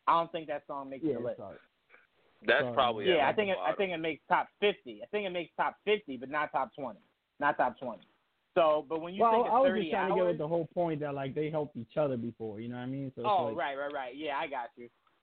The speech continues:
Speaker 1: I got you. I, I even loved how he pointed out, like, "I, I'm tired of helping my enemies eat. Like, I, I'm out here
Speaker 2: Mm-hmm.
Speaker 1: helping y'all, and you got the nerve to, to let Push come out here and, and, and diss me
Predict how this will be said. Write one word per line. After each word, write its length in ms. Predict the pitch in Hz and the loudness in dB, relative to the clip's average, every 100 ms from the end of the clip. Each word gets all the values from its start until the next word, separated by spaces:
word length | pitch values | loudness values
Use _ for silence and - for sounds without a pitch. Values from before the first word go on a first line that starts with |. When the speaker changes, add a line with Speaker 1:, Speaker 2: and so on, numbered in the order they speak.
| - | 2
Speaker 1:
I 120 | 175 | 4
got 180 | 165 156 | 4 2
you. 60 | 160 | 0
I, 300 | 175 170 214 | 0 2 2
I 40 | |
even 220 | 247 226 | 2 0
loved 220 | 220 214 208 | 2 2 2
how 100 | 202 | -4
he 120 | 202 185 | -6 -8
pointed 240 | 208 202 | -8 -2
out, 160 | 202 202 | 0 0
like, 120 | 180 165 | -2 -4
"I, 320 | 131 156 147 | -10 -10 -8
I'm 80 | 160 | -4
tired 300 | - 190 196 | 2 4 4
of 60 | 180 | 4
helping 320 | 185 185 180 | 2 2 -4
my 120 | 175 170 | -6 -6
enemies 400 | 180 185 185 185 170 | -8 -10 -10 -10 -6
eat. 260 | 226 214 - _ _ _ - | -4 -6 -10 _ _ _ -2
Like, 120 | 139 | 2
I, 100 | 151 120 - - | 2 -2 -8 -2
I'm 180 | 160 208 | 2 6
out 180 | 208 135 | 6 8
here 120 | 156 | 6
Speaker 2:
Mm-hmm. 40 | |
Speaker 1:
helping 380 | 180 196 208 185 | 4 0 -2 -8
y'all, 440 | 175 165 165 170 180 - | -2 0 0 -2 -6 -12
and 120 | 147 | -10
you 100 | 170 | -4
got 220 | 202 190 185 | 2 2 0
the 60 | |
nerve 280 | 180 180 170 | -4 -4 -4
to, 160 | 165 165 - | -6 -8 -8
to 80 | 165 | 0
let 220 | 175 175 | 2 0
Push 200 | - 196 180 - | -2 -4 -4 -6
come 160 | 180 | -2
out 200 | 170 170 | 0 0
here 220 | 170 170 165 | -2 -2 -2
and, 220 | 156 151 | -6 -12
and, 180 | 143 143 - | -16 -12 -8
and 200 | 135 123 | -8 2
diss 180 | 170 180 | 4 4
me 380 | 151 147 202 403 | 0 2 4 4